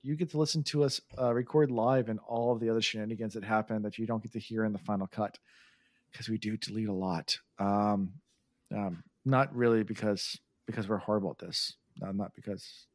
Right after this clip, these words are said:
<laughs> we say anything <laughs> great, but, uh,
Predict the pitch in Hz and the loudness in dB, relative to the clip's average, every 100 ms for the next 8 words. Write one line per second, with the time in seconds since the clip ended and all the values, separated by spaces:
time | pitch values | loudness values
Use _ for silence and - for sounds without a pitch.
0 | _ - - _ 180 202 165 214 - 202 | _ -20 -18 _ 4 6 8 8 8 2
1 | - - - 156 - - 123 107 120 147 | 2 -2 -6 -6 -6 -4 0 0 4 4
2 | - | 4